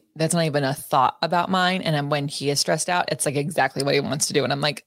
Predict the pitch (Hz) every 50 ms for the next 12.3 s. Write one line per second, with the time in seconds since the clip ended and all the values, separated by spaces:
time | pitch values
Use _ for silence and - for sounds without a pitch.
0 | _ _ _ - 185 208 233 254 233 233 226 202 202 208 202 175 180 - 185 170
1 | - 175 170 156 - - 160 170 - - - - 156 - - - - - 175 -
2 | 156 160 170 - - - 160 - 156 151 165 - - - - - - 151 156 -
3 | 160 165 - - - - - - - - - - - 170 160 165 156 156 175 175
4 | - 208 196 185 - - 170 170 170 - - 185 208 196 180 147 143 - 139 147
5 | - 156 147 - 151 151 160 165 - 165 160 156 147 - - - - 151 156 156
6 | - 180 170 156 151 143 - - - 147 143 - 151 139 - - - 175 - -
7 | - - - - 262 - - 339 330 - 269 - - 359 359 - - - - -
8 | - - 233 151 175 190 202 - - 196 190 180 180 170 160 - - 196 196 196
9 | 196 180 180 175 175 - - 202 196 - - 165 160 165 170 160 160 151 147 -
10 | 156 151 147 - 160 151 - - - - - 147 - - - 226 - - 160 143
11 | 127 - - _ - - 156 156 - 165 156 - 156 151 147 147 - - 143 139
12 | 151 143 139 - -